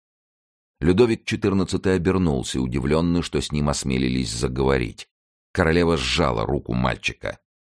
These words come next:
«Говорите», — сказал он. «Случалось ли вашему величеству, когда вы играли в парке Фонтенбло или во дворе Версальского дворца, увидеть вдруг, что небо покрылось тучами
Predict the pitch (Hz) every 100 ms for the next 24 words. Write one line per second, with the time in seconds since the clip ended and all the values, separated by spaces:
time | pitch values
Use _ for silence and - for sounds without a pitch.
0 | _ - 82 104 107 80 71 64 - _
1 | - - 78 62 64 57 50 - _ _
2 | _ _ _ _ _ - 107 110 147 117
3 | - 98 101 92 87 90 90 113 131 76
4 | 64 60 60 69 69 76 71 73 67 78
5 | 76 64 - 78 73 - 64 65 64 69
6 | 67 87 110 95 - _ _ 71 78 67
7 | 64 76 80 67 65 - 80 69 - 64
8 | 60 67 65 - 98 80 69 95 92 71
9 | 69 82 - - 78 78 92 104 78 71
10 | 69 - 82 80 71 - - - 60 53
11 | 50